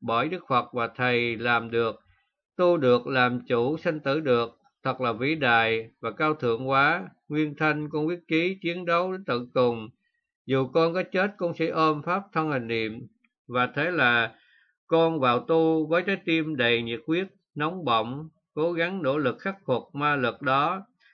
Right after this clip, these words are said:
bằng pháp thân hành niệm. Hồi con còn đi học, con tâm đắc nhấp câu nói của Bác Hồ: "Không có việc gì khó, chỉ sợ lòng không bền. Đào núi và lấp biển, quyết chí sẽ thành công."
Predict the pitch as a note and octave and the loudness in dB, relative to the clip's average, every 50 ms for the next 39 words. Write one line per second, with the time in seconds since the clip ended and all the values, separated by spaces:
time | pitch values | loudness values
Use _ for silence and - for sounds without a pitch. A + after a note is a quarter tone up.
0 | _ _ _ - C3+ C3 B2+ B2 A#2+ A#2 A2+ G#2 - D3 E3 F#3 G3+ - - _ | _ _ _ -2 0 2 2 2 0 -4 -8 -6 0 2 2 2 2 0 -6 _
1 | - D#3+ D#3+ D#3 C#3+ C3+ B2+ A#2 A2+ A#2 A2+ A2+ A2 G#2+ A2 A2 A2+ G#2 - _ | -4 -2 -2 -2 -2 -2 -4 -4 -2 -2 -2 -2 -2 -4 -6 -10 -14 -18 -20 _
2 | _ _ _ _ _ _ _ _ _ _ _ _ _ _ _ _ _ _ - - | _ _ _ _ _ _ _ _ _ _ _ _ _ _ _ _ _ _ -2 2
3 | C3+ C3+ C3+ C3+ C3 C3 - F3+ F3+ F3 F3+ D#3+ D3+ C3+ B2+ C3 D#3+ E3+ D#3 C3+ | 4 4 4 2 2 0 2 2 2 2 2 2 2 2 2 2 2 0 2 2
4 | A#2+ A#2 A2 - - _ _ _ _ - D3+ D#3 D#3+ D#3+ D#3 E3+ D#3+ D#3 D#3+ D#3+ | 4 2 2 0 -4 _ _ _ _ -4 -2 0 0 0 0 0 0 0 0 0
5 | E3 F#3 G3 - - G#3 G#3 G3+ - - E3+ D#3+ D#3+ D#3+ D#3+ D#3+ D#3+ D#3 D#3 D3+ | -2 -2 -2 -2 -4 -4 -4 -4 -4 -2 2 2 4 4 4 2 0 0 -2 -2
6 | D#3 D#3 E3 F#3+ F#3+ F3+ D#3+ F#3 - - - B2+ A#2+ A#2 A2+ A2 A2 A2 G#2 G#2+ | -2 0 -2 -2 -4 -4 -4 -4 -4 -4 -4 -2 -2 0 0 0 0 -2 -4 -6
7 | _ _ _ _ _ _ _ _ _ _ - - E3 E3 E3 D#3+ E3+ F#3+ D#3+ C3 | _ _ _ _ _ _ _ _ _ _ 0 2 2 2 2 0 0 0 0 0
8 | B2+ B2 - - B2+ B2 B2 A#2+ A2+ - - C#3+ C#3+ - - - G3 - - - | -2 -4 -2 -2 0 2 2 0 0 0 2 2 4 4 4 2 0 -2 -6 -6
9 | - D#3 D#3 D#3 - C3+ A#2 A#2+ B2+ C3+ B2+ B2+ B2 A#2+ A#2+ A#2 G#2+ E3 E3 D#3+ | -4 -4 -4 -2 -2 0 0 2 2 0 2 2 2 2 0 -4 -6 -6 -6 -4
10 | C#3 B2 A#2+ A#2 A#2 A#2 A2+ A2 G#2+ - _ _ _ _ _ _ _ _ _ - | -2 0 2 2 0 0 -2 -8 -12 -14 _ _ _ _ _ _ _ _ _ -4
11 | A2+ B2 B2 B2 A#2 A#2 A#2 A#2 A#2 B2 C3+ D#3 F3+ F#3 C#3 B2 B2+ E3 F3 - | 0 4 6 6 6 4 2 -2 -2 0 2 2 2 2 0 0 0 0 -2 -2
12 | C#3 B2+ B2 A#2 A#2 B2+ D3 D#3 D#3 E3 F3 E3 _ - D#3+ E3 F3 G3 G3+ D#3+ | -2 -2 -2 -2 -2 -2 -4 -4 -4 -4 -6 -6 _ -2 0 0 0 -2 -2 -2
13 | D3+ D#3 D#3 D3 C3+ B2 A#2 A2+ A2 G#2 - D3+ D3 D3+ D3+ D3 D3+ D3 C#3+ C#3 | -2 -2 0 0 -2 -2 -2 -4 -8 -4 0 0 2 2 0 -2 -4 -6 -8 -10